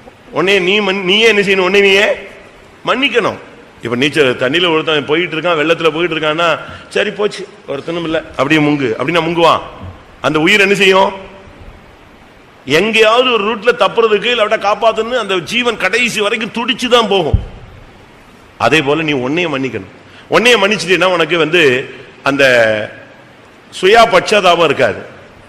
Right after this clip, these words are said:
உன்னை மேலேயே ஒரு இன்ஃபீரியாரிட்டி காம்ப்ளெக்ஸ் போயிடும். உன்னை நீயே மன்னிச்சிருவ, உனக்கு ஒரு தைரியம் இருக்கும், "சரி, அடுத்த ட்ரிப் நம்ம நெஞ்சிடலாம், ஜெயிச்சிடலாம்." இந்த அடுத்த ட்ரிப் இந்த தவறு என்ன செய்யக்கூடாது, நமக்கு வரவிட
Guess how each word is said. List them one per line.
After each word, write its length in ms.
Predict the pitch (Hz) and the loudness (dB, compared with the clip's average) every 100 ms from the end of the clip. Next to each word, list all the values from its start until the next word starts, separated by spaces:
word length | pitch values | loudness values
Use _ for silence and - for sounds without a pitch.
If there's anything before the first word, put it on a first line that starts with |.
| - - | -20 -2
உன்னை 240 | 139 175 | 0 2
மேலேயே 520 | 165 165 170 180 185 160 - - | 2 2 2 2 -2 -8 -16 -2
ஒரு 140 | 147 | 0
இன்ஃபீரியாரிட்டி 560 | 151 170 165 160 151 135 | 2 0 0 2 2 0
காம்ப்ளெக்ஸ் 440 | 139 139 135 - - | -2 -2 -4 -4 0
போயிடும். 280 | 139 120 131 - - - - - | 0 0 -4 -12 -20 -20 -20 -4
உன்னை 200 | 151 190 | 0 2
நீயே 140 | 185 | 2
மன்னிச்சிருவ, 640 | 180 151 156 151 127 127 - | 2 0 -2 -2 -2 -2 -2
உனக்கு 240 | 156 165 | -2 0
ஒரு 80 | 156 | 2
தைரியம் 280 | 143 147 131 | 2 2 0
இருக்கும், 200 | - - | -4 -6
"சரி, 280 | 131 113 95 - - - - - - - - | -4 -4 -6 -12 -20 -20 -20 -20 -20 -20 -12
அடுத்த 240 | - 123 135 | -6 -4 -4
ட்ரிப் 160 | 117 | -6
நம்ம 200 | 131 127 | -6 -6
நெஞ்சிடலாம், 420 | 113 117 113 107 98 - - - - | -6 -4 -4 -4 -8 -16 -20 -20 -6
ஜெயிச்சிடலாம்." 460 | 139 135 107 95 90 - - - - - - - | -4 -4 -10 -10 -14 -20 -20 -20 -20 -20 -20 -18
இந்த 300 | 123 123 151 | -14 -6 0
அடுத்த 220 | 127 - 170 | 0 0 -2
ட்ரிப் 200 | 156 151 | -2 -4
இந்த 160 | 139 | -4
தவறு 260 | 131 135 156 | -2 0 0
என்ன 120 | 143 | 0
செய்யக்கூடாது, 400 | 135 139 139 139 | -2 -2 0 0
நமக்கு 480 | 131 139 143 180 - - - - - | 0 0 2 0 -2 -14 -20 -20 -2
வரவிட 480 | 120 160 175 147 | 2 2 2 2